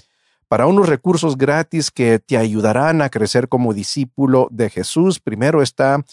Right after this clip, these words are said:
una enseñanza, una serie de talleres que yo he preparado y que he titulado Afirma tu llamado a predicar. Y en esa, en esa serie, en ese taller,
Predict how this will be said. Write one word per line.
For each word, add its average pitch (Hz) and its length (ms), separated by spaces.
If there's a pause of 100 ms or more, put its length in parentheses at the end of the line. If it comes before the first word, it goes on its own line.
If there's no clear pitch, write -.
(380)
una 175 280
enseñanza, 135 720
una 135 280
serie 165 520
de 131 120
talleres 135 480
que 110 160
yo 127 100
he 131 60
preparado 117 720
y 104 120
que 117 240
he 135 40
titulado 123 640
Afirma 202 640
tu 185 120
llamado 135 480
a 139 80
predicar. 107 720 (580)
Y 101 60
en 98 100
esa, 135 520 (840)
en 120 120
esa 131 180
serie, 160 560
en 101 100
ese 110 160
taller, 120 540